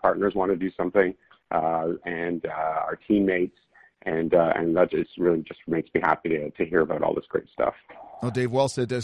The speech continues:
Speaker 2: congratulations to you and the great men and women at Harvey's and Swiss Chalet Canada. Fifty percent off for frontline workers in this battle against covid nineteen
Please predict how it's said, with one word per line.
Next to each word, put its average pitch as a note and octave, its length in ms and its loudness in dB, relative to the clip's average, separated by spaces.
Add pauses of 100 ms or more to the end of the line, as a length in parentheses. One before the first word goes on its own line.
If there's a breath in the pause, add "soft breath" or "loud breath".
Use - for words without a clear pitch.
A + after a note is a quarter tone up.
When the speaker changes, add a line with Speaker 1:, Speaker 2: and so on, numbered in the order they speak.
Speaker 2:
congratulations C3+ 760 -2
to A#2+ 120 -8
you C3 360 -2
and B2+ 60 0
the A#2+ 60 -2
great B2+ 240 -2
men B2 140 -4
and A#2 80 -4
women B2 220 -2
at G#2+ 80 -4
Harvey's B2+ 340 -6
and A2+ 100 -8
Swiss B2 240 -6
Chalet A#2 300 -4
Canada. A#2+ 420 -4
Fifty D#3+ 420 -10
percent C#3 460 -4
off A2 220 0
for A2+ 100 -6
frontline B2 460 -6
workers A#2 400 -4
in A#2 80 -6
this G2+ 160 -6
battle A#2 340 -4
against A2+ 260 -8
covid A#2+ 280 -4
nineteen A#2 500 -6